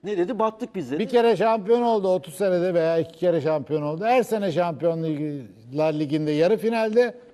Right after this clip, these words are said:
Speaker 2: her hafta doksan bin kişi, seksen bin kişi oynuyor.
Speaker 1: Ve hatırlarsınız
Speaker 2: Bir
Speaker 1: açıklaması
Speaker 2: tane böyle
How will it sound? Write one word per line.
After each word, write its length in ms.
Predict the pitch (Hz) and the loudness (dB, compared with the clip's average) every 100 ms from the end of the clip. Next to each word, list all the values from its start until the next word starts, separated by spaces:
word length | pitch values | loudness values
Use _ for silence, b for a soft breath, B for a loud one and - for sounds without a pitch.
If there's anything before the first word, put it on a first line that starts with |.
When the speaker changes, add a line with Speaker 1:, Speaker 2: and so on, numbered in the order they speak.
| _ _ | _ _
Speaker 2:
her 160 | 240 | 2
hafta 300 | 269 254 247 240 | 2 2 2 2
doksan 420 | 247 247 262 247 | 2 2 0 0
bin 120 | 240 | -6
kişi, 140 | 180 | -8
seksen 460 | - 233 - 233 226 | -4 -4 -2 -4 -4
bin 120 | 226 | -6
kişi 240 | 180 202 214 | -10 -8 -6
oynuyor. 360 | 202 170 127 104 | -4 -6 -8 -6
Speaker 1:
Ve 120 | 165 | -2
hatırlarsınız 600 | 208 202 240 254 247 208 | -2 -2 -2 -2 -2 -4
Speaker 2:
Bir 40 | 175 | -4
Speaker 1:
açıklaması 340 | - 233 226 | -2 -2 2
Speaker 2:
tane 280 | 233 240 233 | 2 2 2
böyle 240 | 233 226 | 2 0